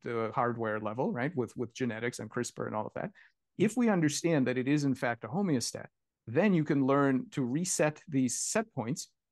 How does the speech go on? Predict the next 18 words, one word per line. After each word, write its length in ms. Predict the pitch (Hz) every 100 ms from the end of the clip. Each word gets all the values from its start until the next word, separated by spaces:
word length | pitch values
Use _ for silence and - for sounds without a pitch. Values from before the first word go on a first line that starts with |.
| _ _
and 160 | - 202
let 140 | 202
the 80 | 202
cells 340 | 190 214 185 151
do 160 | 185
what 180 | 180 170
they 120 | 170
do 140 | 156 156
best, 380 | 233 160 -
which 220 | 131 135 143
is 200 | 131 120
to, 340 | - 135 123
to 140 | - 135
build 480 | 113 156 151 113 -
to 140 | 156
that 200 | 131 123
set 220 | - 180
point 260 | - 123 143